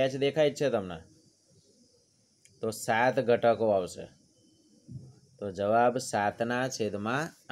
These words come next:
આઠ. ચલો, આપણે આ રીતે નથી કરવાનું, B dash કર્યું ને, એ થોડુંક તમને,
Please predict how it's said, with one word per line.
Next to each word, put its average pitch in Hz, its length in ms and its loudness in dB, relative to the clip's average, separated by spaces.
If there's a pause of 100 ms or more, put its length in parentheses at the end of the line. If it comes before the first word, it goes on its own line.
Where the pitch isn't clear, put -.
આઠ. 98 340 -2 (3250)
ચલો, 95 240 -8
આપણે 113 260 2 (160)
આ 131 140 4
રીતે 135 220 2
નથી 135 260 -2
કરવાનું, 107 400 2 (460)
B 113 180 -2
dash 120 320 4
કર્યું 160 280 0
ને, 101 60 -2 (320)
એ 113 140 -4
થોડુંક 113 320 0
તમને, 110 240 0